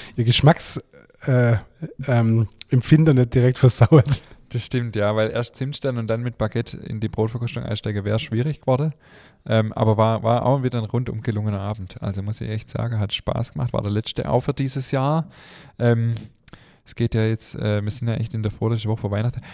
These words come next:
Speaker 2: Kennst du das auch so? Ich glaub, ich glaub, das ist heute mein letzter offizieller Außerhaustermin dieses Jahr.
Speaker 1: Ich hab gestern mein letzter Foto-Außerhaustermin gehabt, habe ich feierlich dann gesagt, „Geil, jetzt, äh, letzter Podcast-Aufnahme auch.“ Weißt du, jetzt kommen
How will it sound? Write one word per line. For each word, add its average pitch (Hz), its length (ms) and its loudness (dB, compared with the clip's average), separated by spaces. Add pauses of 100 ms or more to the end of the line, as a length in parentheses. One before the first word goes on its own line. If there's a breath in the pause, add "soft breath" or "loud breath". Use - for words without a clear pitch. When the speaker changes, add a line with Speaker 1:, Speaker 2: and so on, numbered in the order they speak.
(100)
Speaker 2:
Kennst 139 200 -2
du 147 40 -4
das 135 80 -6
auch 143 100 0
so? 151 100 -2
Ich 131 80 -4
glaub, - 200 -2
ich - 120 -14
glaub, 113 160 -4
das 139 160 -2
ist - 160 -2
heute 156 100 -2
mein 139 120 0
letzter - 360 -2
offizieller 147 500 -4
Außerhaustermin 123 720 -2
dieses 98 360 -6
Jahr. 92 160 -4 (580 loud breath)
Speaker 1:
Ich 139 180 6
hab - 240 4
gestern 156 360 6
mein 156 160 6
letzter 131 720 4
Foto-Außerhaustermin 170 1200 4
gehabt, - 280 0
habe 123 180 6
ich 117 60 2
feierlich 143 500 2
dann 131 120 -2
gesagt, - 340 -8
„Geil, 131 340 0 (340 loud breath)
jetzt, - 360 2
äh, 147 140 0
letzter 147 500 4
Podcast-Aufnahme 147 1040 4
auch.“ 147 400 6
Weißt 127 180 2
du, 156 120 8 (180)
jetzt - 420 0 (260)
kommen 160 260 6